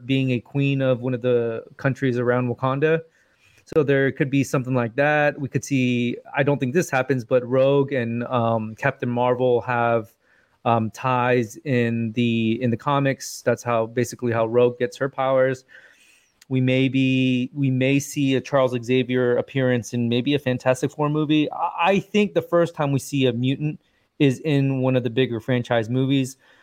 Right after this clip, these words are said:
Kong the Conqueror, Conqueror is supposed to be in, uh, the next Ant-Man movie, which has a lot of ties with, uh, Fantastic Four and with mutants. So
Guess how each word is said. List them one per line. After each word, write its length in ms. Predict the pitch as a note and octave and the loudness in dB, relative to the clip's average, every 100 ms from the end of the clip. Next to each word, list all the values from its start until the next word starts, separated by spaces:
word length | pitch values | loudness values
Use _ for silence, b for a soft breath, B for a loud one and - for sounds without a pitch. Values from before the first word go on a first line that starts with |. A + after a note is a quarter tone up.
| b | b
Kong 260 | - D#3 C#3+ | -2 0 0
the 60 | C#3+ | -2
Conqueror, 680 | D#3+ D3+ C#3+ D3 D3 C#3+ - | -2 -2 0 0 2 0 -2
Conqueror 640 | D#3 D3 D3 C#3+ C#3+ C#3 | -4 -2 0 0 2 0
is 120 | C#3 | -4
supposed 360 | C3 - C#3 - | -4 2 2 2
to 40 | |
be 280 | B2+ B2+ B2+ | -2 0 2
in, 240 | B2 A#2+ | 2 0
uh, 220 | A#2 A#2+ A#2 | -2 -2 0
the 100 | A#2 | 0
next 180 | B2 - | 0 0
Ant-Man 380 | D3+ E3+ E3 | -2 0 0
movie, 520 | E3 E3 D#3+ D#3 D#3 C#3+ G#3 | 2 2 2 2 0 -4 0
which 460 | C3+ - - - - _ _ | 0 0 -4 -10 -16 _ _
has 180 | - D3 | -4 -2
a 60 | B2+ | 0
lot 240 | C3 F#3 | 2 2
of 80 | F3 | 0
ties 460 | - D3 C#3+ C#3 C3+ | 0 0 0 -2 -2
with, 480 | C3 B2+ B2+ - - | 0 0 -2 -8 -6
uh, 260 | C#3 A#2 A2 | -2 0 0
Fantastic 500 | C#3 C#3 C3+ C#3+ B2+ | -4 0 -2 -2 -6
Four 380 | C#3 B2+ B2+ | -2 0 2
and 160 | B2 B2+ | 0 -2
with 140 | A#2 | -4
mutants. 400 | C3 C3 C3 B2 | 0 0 0 -4
So 400 | - C3+ B2+ A#2 | -2 0 2 0